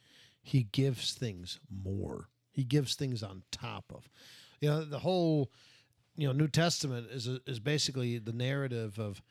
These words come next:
God gives, the Israelites reject, God gives more, Israelites reject, God gives more, Israelites reject. That's the history. And so in a sense, the Israelites,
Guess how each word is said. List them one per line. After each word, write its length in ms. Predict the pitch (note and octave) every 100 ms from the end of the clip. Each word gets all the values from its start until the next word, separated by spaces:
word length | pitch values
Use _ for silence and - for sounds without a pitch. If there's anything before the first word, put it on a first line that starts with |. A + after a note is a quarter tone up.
| _ _ _ _ _ _
God 320 | D3 C3 A#2
gives, 640 | - G3 G3 F3+ C#3 - - _ _ _ _ _ _ _ _ _
the 120 | C3+
Israelites 480 | C#3 C3+ B2 A#2 -
reject, 720 | A2 - F#3+ F#3 - - - _ _ -
God 300 | D3 B2+ A#2
gives 280 | A#2 F2+
more, 720 | A2+ C#3 F3+ F3+ E3+ E3+ D#3 -
Israelites 680 | C#3 C#3+ A#2+ B2 A2+ G#2 -
reject, 680 | G2+ - F3+ F3 D#3+ - - _ _
God 320 | C#3+ A#2+ A2+
gives 320 | - G2 -
more, 640 | D3 F3+ F#3+ F3 E3+ E3 - -
Israelites 500 | C#3 A#2 A#2+ A2 -
reject. 600 | G2 B2+ D3+ C#3+ - - _ _ - - - _ _
That's 240 | F#3+ -
the 80 | -
history. 600 | A#2 A3+ - A#2 D#2 - _ _ _ _ _ _ -
And 120 | F#3 D#3+
so 140 | G#3
in 80 | F#3+
a 40 |
sense, 720 | - - B3 B3 G3+ - - - _ _ _ _ _ _ _
the 140 | D#3 F3+
Israelites, 800 | F3 F3+ E3 D3+ C#3+ - -